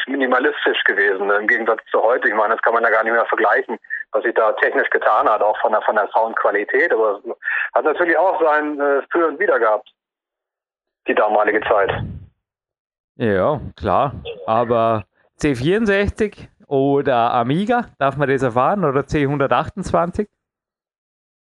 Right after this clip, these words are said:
Speaker 1: Nee, in dem Fall war es C vierundsechzig gewesen. Da
Speaker 2: Ah,
Speaker 1: gab's ja
Speaker 2: cool.
Speaker 1: damals <laughs> diese ganzen, diese ganzen Kultspiele, wo, wie Olympic Games und Tetris
Speaker 2: Ja.
Speaker 1: und was weiß ich, was da alles gab halt. Das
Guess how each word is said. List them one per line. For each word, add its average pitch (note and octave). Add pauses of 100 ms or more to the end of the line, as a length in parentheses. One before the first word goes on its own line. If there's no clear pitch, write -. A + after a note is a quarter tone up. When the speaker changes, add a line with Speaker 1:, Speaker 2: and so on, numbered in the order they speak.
(540)
Speaker 1:
Nee, D#3+
in D3
dem F#3+
Fall G#3+
war G#3
es - (120)
C G#3
vierundsechzig F3+
gewesen. A2
Da A2
Speaker 2:
Ah, B2
Speaker 1:
gab's -
ja D3+
Speaker 2:
cool. C#3+
Speaker 1:
damals C#3 (300)
<laughs> -
diese C#3
ganzen, D#3
diese C#3
ganzen C#3+
Kultspiele, D#3
wo, A#2+ (240)
wie B2
Olympic C#3
Games C#3
und A#2+
Tetris C3+
Speaker 2:
Ja. B2
Speaker 1:
und B2
was B2
weiß A#2 (100)
ich, -
was A2+
da B2
alles A2
gab A2
halt. G#2+
Das -